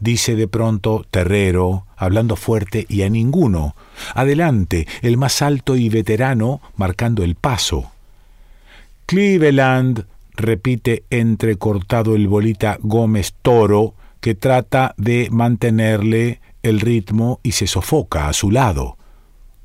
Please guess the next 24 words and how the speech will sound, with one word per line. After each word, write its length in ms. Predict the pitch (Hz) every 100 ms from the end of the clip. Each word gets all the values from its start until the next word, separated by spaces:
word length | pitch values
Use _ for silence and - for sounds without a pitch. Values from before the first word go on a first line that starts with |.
| -
"La 160 | 131 143
busqué 300 | 151 - 202
en 100 | 185
el 120 | 151
diccionario. 840 | 135 - 147 151 180 107 90 85 - - - -
Ciudad 480 | - 139 143 180
de 220 | 156 143 135
Ohio". 680 | 131 180 139 95 78 - - - - - - - - - -
"Ohio", 920 | 123 110 139 147 143 110 92 76 69 - - - 98
lo 140 | 98
contradicen 840 | 104 101 95 104 101 110 - 98 92
de 160 | 98
atrás. 520 | 92 104 95 85 - - - - -
"Lo 160 | 240 240
mismo". 680 | 262 139 - 85 67 60 - - _ - - - -
"No, 420 | 139 147 104 71 - - - -
se 220 | - 147 147
dice 400 | 160 151 151 -
Ohio 720 | 123 120 143 127 123 135 - 135
y 100 | 123
queda 460 | - 151 147 147
en 140 | 127 120
el 260 | 107 -
este, 680 | - 127 - - 80 67